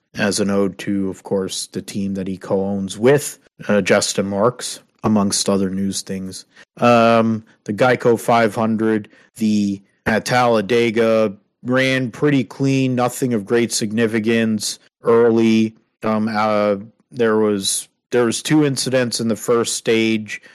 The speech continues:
The, the issue for Michael McDowell, which basically plagued him the whole entire day. He ended up being seven laps down at the end of the race. Then, uh, Chase Briscoe spinning out,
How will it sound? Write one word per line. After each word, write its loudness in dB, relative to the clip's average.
The, 2
the -2
issue 0
for 0
Michael -2
McDowell, 0
which -6
basically -2
plagued -2
him -4
the -4
whole -2
entire 0
day. 0
He 0
ended 2
up -2
being -2
seven 0
laps 0
down 0
at -6
the -6
end -2
of -2
the -6
race. 0
Then, 0
uh, 0
Chase 2
Briscoe 2
spinning 0
out, 0